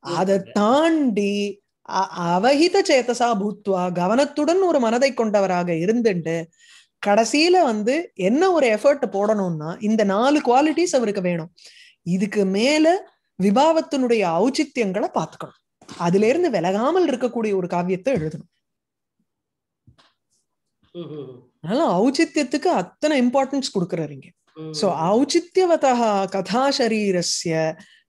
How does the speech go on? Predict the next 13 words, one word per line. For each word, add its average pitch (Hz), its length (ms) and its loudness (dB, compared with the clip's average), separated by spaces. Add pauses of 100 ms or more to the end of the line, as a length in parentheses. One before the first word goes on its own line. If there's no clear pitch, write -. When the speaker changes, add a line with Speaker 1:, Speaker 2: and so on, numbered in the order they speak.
Speaker 2:
விருத்தஸ்ய 214 800 0 (160)
உத்பிரேக்ஷிதஸ்ய 285 1000 -2
வா 170 340 -2
கிரஹः 220 520 0 (500)
வியஞ்சகः 202 920 0
இத்யனேன 226 800 -2 (180)
ஏதத் 240 480 -2
பிரதிபாதயதி 208 920 -2 (360)
யத் 240 400 0 (180)
இதிஹாசாதிஷு 277 1040 0 (180)
ரசவதீஷு 269 680 0
கதாசு 190 600 -4 (240)
விவிதாசு 254 640 -2